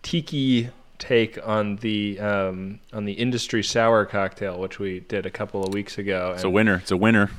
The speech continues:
Speaker 1: uh, uh, has, has, uh, been in heavy rotation in my, in my home bar.
Speaker 2: Yeah,
Speaker 1: So
Speaker 2: it's
Speaker 1: the working man is, uh, an ounce of amber rum, an ounce of allspice dram, an ounce of velvet falernum,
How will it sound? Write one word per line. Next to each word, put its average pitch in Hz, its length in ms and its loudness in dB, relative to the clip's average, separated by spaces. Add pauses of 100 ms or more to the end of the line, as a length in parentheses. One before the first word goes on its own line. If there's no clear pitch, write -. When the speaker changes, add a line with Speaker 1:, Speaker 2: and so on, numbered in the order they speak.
(380)
Speaker 1:
uh, - 40 -6
uh, 104 360 0 (200)
has, 110 220 2 (140)
has, 110 300 4
uh, 104 360 6 (800)
been 147 160 6
in 113 120 4
heavy 139 320 6
rotation 113 580 4
in 98 160 0
my, 98 380 4
in 104 120 0
my 101 200 2
home 98 240 2
bar. 92 360 4 (200)
Speaker 2:
Yeah, 90 180 6
Speaker 1:
So 104 140 6
Speaker 2:
it's 107 100 2
Speaker 1:
the 120 140 4
working 135 420 8
man 101 320 4
is, 98 320 0 (480)
uh, 110 40 -2
an 101 260 2
ounce 127 320 4
of 107 240 4
amber 123 360 4
rum, 110 600 2 (540)
an 113 100 -4
ounce 113 320 2
of 101 140 2 (100)
allspice 110 600 4
dram, 98 560 -2 (460)
an 117 80 -8
ounce 117 300 0
of 107 160 4
velvet 117 400 4
falernum, 107 720 2